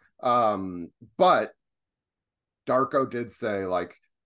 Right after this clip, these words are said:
coming from where he came from is a big reason why he values,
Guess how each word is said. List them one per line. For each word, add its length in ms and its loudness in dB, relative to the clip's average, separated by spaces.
coming 340 -2
from 240 -6
where 220 -2
he 300 -10
came 260 -4
from 360 -4
is 160 -12
a 60 -6
big 280 -8
reason 380 -10
why 200 -6
he 120 -12
values, 400 -8